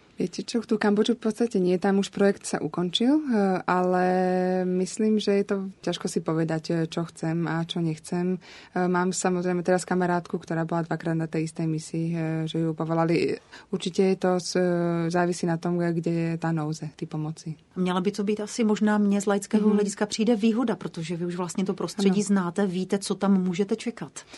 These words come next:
Speaker 1: Určite je to, v tom prípade určite je ako výhoda, to áno. Moja práca, tým, že som plicný doktor a venovala som sa tej tuberkulóze, ono je to hodne ako špecifické, takže ja som nikdy nebola v tom africkom kontexte, kde je hodne tých, e, krízí.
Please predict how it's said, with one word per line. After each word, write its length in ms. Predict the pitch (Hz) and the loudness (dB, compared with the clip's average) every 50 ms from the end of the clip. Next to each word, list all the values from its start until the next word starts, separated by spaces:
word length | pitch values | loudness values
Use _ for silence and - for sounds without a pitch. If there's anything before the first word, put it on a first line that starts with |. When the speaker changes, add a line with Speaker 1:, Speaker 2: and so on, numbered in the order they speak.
| - - - - | -20 -20 -6 -4
Speaker 1:
Určite 360 | - 208 - - 247 240 - 262 | -2 0 2 2 2 4 4 2
je 40 | 254 | 4
to, 180 | 247 277 240 - - - - | 4 2 0 -2 -4 -8 -6
v 40 | |
tom 140 | - 202 196 190 | -2 -2 0 0
prípade 320 | 190 196 - 190 185 190 | 0 2 2 2 4 2
určite 280 | 185 185 - 190 - 208 | 2 0 -2 -2 0 0
je 80 | 202 196 | 0 0
ako 160 | 190 - 233 | 0 -2 -2
výhoda, 560 | 202 175 170 170 175 175 170 175 175 180 185 180 - | -2 0 -2 -2 -2 -2 -2 -2 -2 -2 -4 -4 -6
to 100 | - 180 | -4 -4
áno. 400 | 175 170 170 170 175 180 190 190 - - - - - | -2 -2 -2 -2 -2 -2 -4 -6 -10 -16 -16 -6 -2
Moja 260 | 196 190 185 190 190 190 | 0 2 4 2 2 2
práca, 720 | - - 185 185 185 - - 202 196 196 196 196 196 196 | 2 2 2 2 0 -2 -2 0 0 2 2 0 -2 -2
tým, 160 | - - 190 | -2 -2 -2
že 80 | 180 185 | -2 0
som 160 | - - 196 | 0 -2 0
plicný 300 | - - 185 - - 196 180 | 0 0 0 0 0 0 0
doktor 300 | 175 170 - 190 185 180 | -2 -2 -2 0 0 2
a 80 | 175 170 180 180 | 0 0 0 0
venovala 180 | 180 175 175 180 | 0 0 0 0
som 140 | 170 - 185 175 | 0 -2 -2 -2
sa 120 | - 190 | -2 -2
tej 140 | 185 202 196 | 0 0 -2
tuberkulóze, 720 | 185 - 160 170 165 - - 175 170 170 165 - 180 180 - - - - - | -2 -2 -2 -4 -4 -2 -2 0 0 0 0 -2 -4 -4 -6 -10 -18 -10 -4
ono 100 | - 185 | -2 -2
je 60 | 175 175 | -2 -2
to 120 | - 185 175 | -2 -2 -2
hodne 200 | 175 165 180 180 180 | -2 -2 -2 -2 -2
ako 80 | 170 185 | -4 -6
špecifické, 680 | - - - 175 - - 165 - 170 165 - - 175 165 | -6 -6 -6 -8 -8 -8 -6 -6 -6 -6 -6 -6 -6 -4
takže 240 | - 170 165 170 | -4 -2 -2 -2
ja 80 | 175 170 | -2 -2
som 160 | 165 - 185 | -2 0 0
nikdy 200 | 185 175 170 180 180 | 0 0 2 2 2
nebola 200 | 175 165 180 180 170 | 2 2 2 2 2
v 20 | - | 0
tom 60 | 190 151 | -2 -2
africkom 400 | 165 170 - 185 - - 196 190 | 0 0 -2 -2 -2 -2 -2 -2
kontexte, 480 | - 170 165 165 170 165 - - - 175 | 0 -2 -2 -2 -2 -4 -4 -4 -4 -2
kde 160 | 165 156 180 | 0 2 4
je 100 | 175 175 175 | 4 4 4
hodne 240 | 175 175 165 180 175 | 2 0 0 -2 -2
tých, 260 | 170 - 180 175 - | -2 -2 -2 0 2
e, 120 | 180 175 170 | 0 0 0
krízí. 520 | - - 175 165 156 156 170 160 170 175 | 0 -2 -2 -2 -2 0 -2 -2 -2 -2